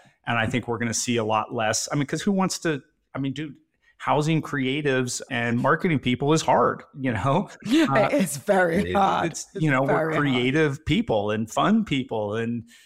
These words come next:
Speaker 1: student council people and type A people and financial, I mean, it's, it's all over the board. It's a tough one to run from a people perspective. And if clients don't have to house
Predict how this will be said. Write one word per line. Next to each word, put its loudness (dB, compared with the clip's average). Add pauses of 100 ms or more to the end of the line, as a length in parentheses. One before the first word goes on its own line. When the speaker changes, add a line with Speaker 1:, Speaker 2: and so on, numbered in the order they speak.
(160)
Speaker 1:
student -2
council 0
people 2
and 0
type 0
A 2
people -4
and -10
financial, -4
I -2
mean, 2
it's, -6
it's -10
all 4
over 2
the 0
board. -2 (140)
It's -12
a -4
tough -2
one -2
to -4
run -2
from -8
a -12
people -6
perspective. -8
And -8
if -14
clients -4
don't -4
have 0
to -4
house -2